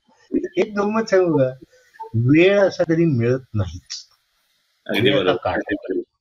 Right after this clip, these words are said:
Speaker 1: वेळ काढावा लागतो. आणि त्याचा तुमचा एकदा निश्चय झाला, तुमच्या डोक्यात तो किडा असला की तो जमतो. अं, कारण ही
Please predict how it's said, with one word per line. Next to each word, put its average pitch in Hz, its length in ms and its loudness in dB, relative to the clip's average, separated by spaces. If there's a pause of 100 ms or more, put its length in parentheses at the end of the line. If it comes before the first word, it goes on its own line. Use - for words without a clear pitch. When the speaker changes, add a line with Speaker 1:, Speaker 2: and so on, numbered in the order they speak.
(180)
Speaker 1:
वेळ 139 100 -2
काढावा 98 420 -4
लागतो. - 260 -18 (920)
आणि 190 420 -2 (180)
त्याचा - 220 -2
तुमचा 160 380 0
एकदा 196 240 0
निश्चय 175 400 0
झाला, 160 260 2
तुमच्या 151 360 -2
डोक्यात 143 300 -4
तो 147 60 -2
किडा 135 280 2
असला 123 340 0 (500)
की 165 60 -8
तो 160 80 -4
जमतो. 110 500 -2 (920)
अं, 110 480 -2
कारण 165 200 2
ही 180 280 4